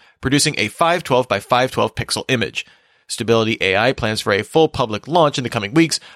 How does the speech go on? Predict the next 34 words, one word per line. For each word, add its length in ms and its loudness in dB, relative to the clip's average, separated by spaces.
both 260 2
as 120 -2
a 40 -2
cloud 340 0
service 340 0
with 120 -6
tunable 320 0
filters, 540 0
as 140 0
well 140 4
as 100 2
a 40 4
local 420 2
model 460 -4
with 160 0
generated 440 2
content 500 2
able 200 2
to 60 -2
be 120 -6
used 320 0
for 80 0
commercial 360 -2
purposes. 640 -2
The 80 -8
company 280 0
plans 280 -2
to 80 -4
offer 240 -2
private 420 0
models 340 -2
to 80 -6
paying 280 0
customers 520 0